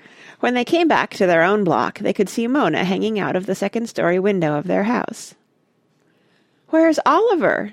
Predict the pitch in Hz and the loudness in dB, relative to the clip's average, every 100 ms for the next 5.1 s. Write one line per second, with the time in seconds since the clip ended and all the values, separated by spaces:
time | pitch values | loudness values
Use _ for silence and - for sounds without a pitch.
0 | - - 185 175 147 160 214 _ - 202 | -6 -4 -2 -2 -2 -2 -4 _ -8 -4
1 | 175 160 160 156 156 175 208 _ _ _ | -2 0 0 0 -4 -6 -10 _ _ _
2 | _ _ _ _ _ _ _ _ _ _ | _ _ _ _ _ _ _ _ _ _
3 | _ 226 330 339 208 190 180 202 269 196 | _ -2 -2 -2 -2 -2 0 0 0 0
4 | 165 247 - 180 220 226 262 294 165 180 | 2 0 -2 -4 -2 0 0 -2 -6 -8